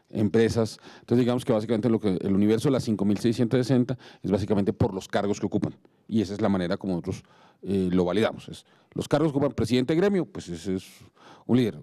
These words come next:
Congresista, ese es un líder. Columnista, es un líder. Director de un medio, es un líder. Ese es básicamente por, por cargos. Y entonces nosotros identificamos los cinco mil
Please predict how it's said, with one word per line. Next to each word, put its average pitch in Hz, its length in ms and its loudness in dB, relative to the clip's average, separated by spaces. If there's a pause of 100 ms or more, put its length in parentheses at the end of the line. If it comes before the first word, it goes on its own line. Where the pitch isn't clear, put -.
Congresista, 139 720 2
ese 80 120 -10
es 92 40 -12
un 104 120 4
líder. 87 220 0 (140)
Columnista, 127 580 2 (380)
es 90 160 -6
un 104 80 2
líder. 98 340 2
Director 92 580 0
de 127 80 4
un 131 80 4
medio, 113 420 2
es - 280 -10
un 104 100 4
líder. 104 240 0
Ese 113 160 -2
es 123 40 4
básicamente 110 440 -2 (400)
por, 90 180 -2
por - 260 -12
cargos. - 480 -4
Y - 80 -2
entonces 113 200 2
nosotros 123 160 2
identificamos 107 400 2
los 117 100 -2
cinco 113 240 -4
mil 120 220 0